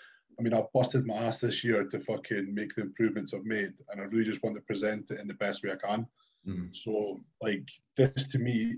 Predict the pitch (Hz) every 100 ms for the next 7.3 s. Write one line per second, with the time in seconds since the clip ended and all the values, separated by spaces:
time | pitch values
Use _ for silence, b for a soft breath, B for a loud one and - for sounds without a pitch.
0 | - 107 120 120 110 113 101 98 95 110
1 | 113 101 - 110 110 104 107 107 113 123
2 | 127 - - 123 123 127 120 117 - 123
3 | 117 113 - - 120 107 98 - _ _
4 | _ - 120 113 - 110 107 - 127 113
5 | 123 104 117 95 123 110 110 110 110 120
6 | - - 113 - 123 - 127 - - 107
7 | 95 -